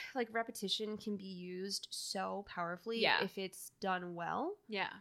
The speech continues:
Speaker 1: And it's here, like, each time it becomes more sinister.
Speaker 2: Yeah.
Speaker 1: Because the first one, it's creepy, but it's mostly innocent. Where it's
Speaker 2: Right.
Speaker 1: like, "Oh,
Speaker 2: Yeah, nothing.
Speaker 1: nothing." And then the daughter, you're like, "Wait, this is familiar." And then the father?
Speaker 2: You're like, "Say it.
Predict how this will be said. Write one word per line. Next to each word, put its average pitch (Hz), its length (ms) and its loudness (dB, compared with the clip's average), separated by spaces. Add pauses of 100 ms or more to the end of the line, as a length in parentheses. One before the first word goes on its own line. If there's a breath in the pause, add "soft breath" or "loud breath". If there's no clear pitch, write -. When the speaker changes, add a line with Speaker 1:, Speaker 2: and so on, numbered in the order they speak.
(140)
Speaker 1:
And 214 160 4
it's - 540 2 (220)
here, 208 580 2
like, 196 240 0
each - 280 -6
time 185 380 -4
it 185 140 0
becomes 185 420 -2
more 175 220 -2
sinister. 226 840 -2
Speaker 2:
Yeah. - 200 -10
Speaker 1:
Because 233 240 8
the 220 80 -4
first 220 320 0
one, 269 280 0
it's - 200 -6 (120)
creepy, 381 320 -2
but 262 160 0
it's 285 160 -4
mostly 359 340 4
innocent. 190 340 2
Where 233 120 12
it's 175 80 12
Speaker 2:
Right. - 160 4
Speaker 1:
like, 320 100 2
"Oh, 311 180 4
Speaker 2:
Yeah, 277 100 10
nothing. 247 120 4 (220)
Speaker 1:
nothing." 247 60 -10 (380)
And 233 160 6
then 233 140 10
the 226 80 6
daughter, 214 300 8
you're 202 140 0
like, 196 140 0
"Wait, 190 220 -4
this 180 140 -6
is 175 140 -4
familiar." 175 640 -2 (420)
And 202 140 -4
then 202 180 -2
the 190 80 -6 (140)
father? 254 520 4
Speaker 2:
You're 254 120 2
like, 196 160 4 (240)
"Say 277 500 12
it. - 220 4